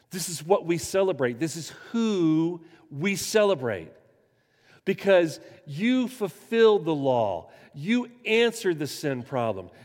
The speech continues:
You were the correction to the mistake, to the great fall.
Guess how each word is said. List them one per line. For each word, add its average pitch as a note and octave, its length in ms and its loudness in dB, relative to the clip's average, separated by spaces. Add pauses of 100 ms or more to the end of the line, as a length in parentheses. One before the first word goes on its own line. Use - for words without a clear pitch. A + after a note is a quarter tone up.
(160)
You A3 520 -2
were F3+ 200 4
the F3+ 100 0
correction G3 920 0 (720)
to D3+ 120 -10
the D3+ 80 -12
mistake, D3+ 580 -2 (540)
to E3+ 100 -2
the D#3+ 80 2
great E3 400 0
fall. D3 800 2